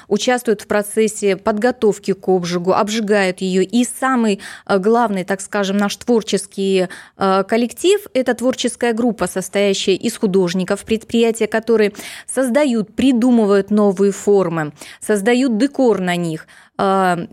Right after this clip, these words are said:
далее у нас есть творческая группа мастеров-художников, которые повторяют очень сложные изделия, занимаются выполнением интересных, сложных заказов.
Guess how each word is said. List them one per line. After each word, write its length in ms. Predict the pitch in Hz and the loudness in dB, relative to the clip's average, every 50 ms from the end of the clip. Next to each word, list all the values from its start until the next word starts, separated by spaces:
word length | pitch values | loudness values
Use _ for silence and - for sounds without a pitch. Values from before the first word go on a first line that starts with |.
| _ _ - | _ _ -6
далее 680 | 180 185 175 226 240 262 269 247 214 190 170 156 156 - _ _ _ - | -4 0 2 2 2 2 2 2 2 2 0 0 -4 -8 _ _ _ 0
у 60 | 214 | 2
нас 320 | 214 214 214 214 214 - | 2 2 2 0 -4 -4
есть 220 | 202 220 208 - - | -2 -2 -2 -2 -2
творческая 760 | 220 233 254 247 - 226 - - - 202 196 196 190 196 180 | 0 0 0 0 0 -4 -6 -4 -4 -2 0 0 0 0 0
группа 400 | 185 202 233 226 220 - 196 190 | 0 -2 -2 -2 0 0 -2 0
мастеров-художников, 1160 | 190 196 190 - 240 247 247 226 - - 233 208 226 226 214 196 185 180 170 - 170 170 - | 0 -4 -2 -2 0 0 0 0 -2 -2 -2 0 2 2 2 2 0 -2 -2 -2 -4 -6 -2
которые 460 | - 202 202 214 220 220 196 185 175 - - - - - - | -4 -4 0 2 2 2 2 2 0 -4 -10 -16 -14 -4 -4
повторяют 480 | 190 - - 247 254 277 294 269 - - | -4 -2 0 0 2 2 2 0 0 -2
очень 280 | 269 254 - 254 262 247 | -4 -2 0 0 0 0
сложные 680 | - - 220 214 196 185 - 185 180 180 175 175 - 196 | 0 0 2 2 2 2 0 -2 -2 -2 -2 -2 -2 -2
изделия, 560 | 185 175 170 170 185 190 180 170 175 170 165 | -2 -2 -2 -2 0 0 0 2 2 0 0
занимаются 800 | 170 190 202 214 226 240 262 285 285 269 - 254 240 220 214 208 | 0 0 0 2 2 2 2 0 -2 -2 -2 0 2 2 2 2
выполнением 680 | 196 226 226 - 226 226 233 254 262 254 247 240 233 | 0 -2 -2 0 0 0 2 2 2 2 4 4 2
интересных, 640 | 233 220 - 233 214 240 254 277 269 - 220 202 - | 2 0 0 0 0 2 2 0 0 -2 -6 -6 -6
сложных 460 | - - 220 247 262 226 226 226 208 | -4 -2 0 0 2 2 2 0 0
заказов. 640 | 208 208 233 233 233 - 214 185 170 151 - 151 - | 0 -2 -4 -6 -4 -4 -2 -2 -2 -4 -6 -10 -12